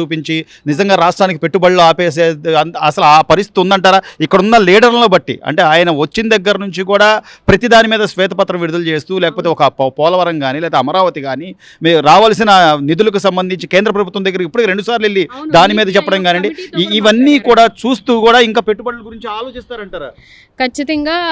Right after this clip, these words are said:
Speaker 2: రెండు వేల పంతొమ్మిది నుంచి ఇరవై నాలుగు వరకు ఆంధ్ర ప్రదేశ్లో రావణ రాజ్యం నడిచిందండి. రెండు వేల ఇరవై నాలుగు ప్రజలు ఓటు అనే దాని ద్వారా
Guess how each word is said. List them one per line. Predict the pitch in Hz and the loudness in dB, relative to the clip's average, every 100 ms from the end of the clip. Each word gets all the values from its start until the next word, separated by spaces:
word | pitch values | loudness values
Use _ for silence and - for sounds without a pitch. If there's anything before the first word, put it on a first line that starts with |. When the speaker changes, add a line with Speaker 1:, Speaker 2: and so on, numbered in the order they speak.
| 285 285 233 | -4 -4 -6
Speaker 2:
రెండు | 247 262 | -8 -6
వేల | 285 | -6
పంతొమ్మిది | 285 254 254 269 262 | -6 -6 -6 -6 -6
నుంచి | 247 269 311 | -6 -8 -8
ఇరవై | 233 240 | -8 -8
నాలుగు | 233 226 220 | -8 -8 -8
వరకు | 220 226 | -8 -6
ఆంధ్ర | 269 226 240 240 | -4 -4 -4 -6
ప్రదేశ్లో | 226 214 220 269 269 | -8 -8 -8 -6 -4
రావణ | 220 214 240 | -2 -2 -2
రాజ్యం | 220 196 208 208 | -4 -8 -8 -10
నడిచిందండి. | 185 - 185 165 165 - - - - | -12 -14 -14 -12 -14 -16 -20 -20 -8
రెండు | 214 247 302 | -4 -2 0
వేల | 320 | 0
ఇరవై | 302 233 233 262 277 | 0 -2 -2 -4 -4
నాలుగు | 247 208 220 240 233 339 - | -4 -4 -6 -6 -6 -8 -8
ప్రజలు | 214 240 285 | -6 -4 -4
ఓటు | 240 226 233 254 | -4 -8 -4 -2
అనే | 233 208 | -2 -4
దాని | 196 190 185 | -4 -6 -4
ద్వారా | 180 175 214 | -6 -4 -4